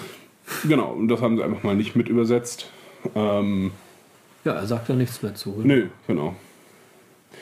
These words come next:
Speaker 1: Ja, dumm von Morgan auch erstmal, dass sie, ähm, dass er noch seinen Stab, um seinen Stab bittet. Wozu?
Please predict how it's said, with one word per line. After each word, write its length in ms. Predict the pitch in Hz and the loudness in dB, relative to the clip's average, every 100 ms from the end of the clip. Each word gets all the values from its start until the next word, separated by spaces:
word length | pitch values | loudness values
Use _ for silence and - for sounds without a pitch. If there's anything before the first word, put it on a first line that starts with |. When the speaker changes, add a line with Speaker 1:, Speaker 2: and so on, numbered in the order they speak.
| - - - | -20 -10 0
Speaker 1:
Ja, 180 | 113 104 | 0 2
dumm 260 | 110 127 | 2 2
von 180 | 127 104 | 2 0
Morgan 340 | 95 101 123 101 | 2 2 2 0
auch 200 | 113 - | -2 -2
erstmal, 560 | 113 - 120 120 143 - - - - | -2 0 0 0 -4 -8 -16 -14 -4
dass 200 | 107 - | -4 -2
sie, 380 | 107 98 95 98 - _ - - | 0 0 0 -4 -8 _ -12 -4
ähm, 560 | 90 85 92 87 - - _ _ _ _ _ _ _ - - - - - - | -2 0 0 -2 -4 -12 _ _ _ _ _ _ _ -20 -20 -20 -20 -20 -10
dass 140 | - | -4
er 60 | 98 | -4
noch 100 | 98 | 0
seinen 200 | 95 90 | -2 0
Stab, 460 | - - - - - | -2 -4 -6 -10 -2
um 160 | 95 | 0
seinen 160 | 90 87 | 2 0
Stab 360 | - 92 87 - | -2 -2 -2 -6
bittet. 380 | 78 64 - | -6 -8 -6
Wozu? 440 | 101 95 - 85 | -6 -4 -4 -4